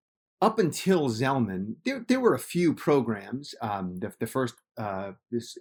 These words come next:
uh, choice program enacted was in nineteen ninety in Milwaukee, Wisconsin. Subsequently, uh, Ohio passed one that was serving children in Cleveland. Uh, there was a program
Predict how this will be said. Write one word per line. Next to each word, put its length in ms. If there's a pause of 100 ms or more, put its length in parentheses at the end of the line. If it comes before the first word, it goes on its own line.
uh, 80
choice 240
program 340
enacted 380
was 140
in 80
nineteen 360
ninety 520 (640)
in 80
Milwaukee, 480
Wisconsin. 920 (580)
Subsequently, 920 (340)
uh, 160
Ohio 440
passed 340
one 140
that 80
was 120
serving 320
children 460
in 160
Cleveland. 720 (440)
Uh, 200
there 120
was 120
a 40
program 680